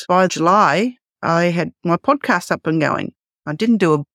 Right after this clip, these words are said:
big launch or anything. I had no idea what I was doing. I,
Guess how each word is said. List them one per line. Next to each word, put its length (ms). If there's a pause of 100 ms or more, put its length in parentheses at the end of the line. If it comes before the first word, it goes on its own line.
(140)
big 180
launch 400
or 120
anything. 440
I 200
had 200
no 220
idea 260
what 180
I 100
was 120
doing. 380
I, 200